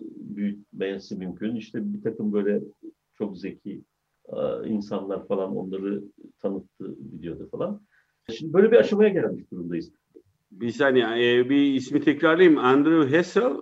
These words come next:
Speaker 2: e, bu bahsettiğim video da iki bin on yedide yapılmış
Speaker 1: Çek.
Speaker 2: bir konuşmanın videosu zaten.
Speaker 1: O hafta şirketi kuruyor adam. Yani startup'ı kuruyor adam. Şirket değil de startup'ı oluşturuyor.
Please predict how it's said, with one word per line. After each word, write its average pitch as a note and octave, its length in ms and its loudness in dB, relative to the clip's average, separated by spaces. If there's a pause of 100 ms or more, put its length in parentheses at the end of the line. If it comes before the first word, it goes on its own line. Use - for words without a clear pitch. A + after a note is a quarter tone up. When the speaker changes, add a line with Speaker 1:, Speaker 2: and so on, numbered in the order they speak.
(120)
Speaker 2:
e, C3+ 300 0
bu C#3 160 0
bahsettiğim E3+ 460 4
video A3 240 0
da A#3+ 60 4
iki F3 260 2
bin F#3 100 6
on F#3 180 8
yedide A2+ 960 4 (460)
yapılmış A2+ 520 2
Speaker 1:
Çek. - 100 -12
Speaker 2:
bir A2 80 -4
konuşmanın G#2 520 0
videosu F#2 440 -4
zaten. E2+ 300 -8
Speaker 1:
O G#3+ 120 8
hafta A3+ 220 4
şirketi F#3 480 -2
kuruyor D3 260 0
adam. - 120 -14 (440)
Yani G2 300 0
startup'ı D#3 600 4
kuruyor D#2 200 -10
adam. - 220 -8
Şirket - 480 -16
değil E3 100 -16
de G#2 80 -8
startup'ı - 540 -6
oluşturuyor. - 480 -12